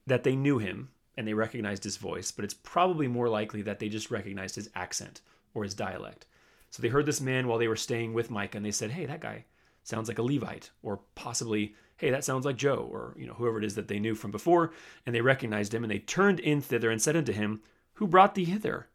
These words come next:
And what makest thou in this place? And what hast thou here?" And he said unto them, "Thus and thus dealeth Micah with me, and hath hired me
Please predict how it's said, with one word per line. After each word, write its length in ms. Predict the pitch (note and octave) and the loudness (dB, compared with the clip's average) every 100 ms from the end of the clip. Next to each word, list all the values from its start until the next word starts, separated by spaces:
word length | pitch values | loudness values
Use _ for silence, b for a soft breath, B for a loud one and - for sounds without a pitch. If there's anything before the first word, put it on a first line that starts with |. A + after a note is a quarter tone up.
| _ | _
And 220 | - A2+ - | -10 -10 -4
what 160 | C#3+ D#3 | 0 4
makest 300 | D#3+ D#3+ A#2+ | 6 4 4
thou 200 | C#3+ G3+ | 2 2
in 60 | |
this 140 | A2 - | 0 -2
place? 360 | - G2 F#2 | -2 -6 -4
And 160 | G2+ G2 - B B B | -6 -8 -10 B B B
what 140 | C3+ | 2
hast 220 | D#3 D3+ | 4 4
thou 140 | - C3 | 4 2
here?" 440 | B2+ F3+ F#2+ D#2 b b b | 2 0 0 -2 b b b
And 120 | B2+ | -4
he 40 | B2+ | 0
said 200 | D3 F#3+ | 4 4
unto 160 | D#3 | 4
them, 300 | G2+ G2+ G#2 - B B | 2 0 0 -6 B B
"Thus 300 | A2+ C3 D3 | 2 4 4
and 100 | D#3 | 6
thus 240 | D#3 F3+ - | 6 6 4
dealeth 300 | A#2 B2 B2 | 2 0 0
Micah 260 | C#3+ - | -4 -2
with 160 | A#2 G#2 | -2 -2
me, 220 | E2+ - - | -8 -12 -16
and 100 | F#2+ | -14
hath 140 | F2+ | -14
hired 400 | - - F3+ D3+ | -12 -10 -8 -8
me 220 | - - | -10 -16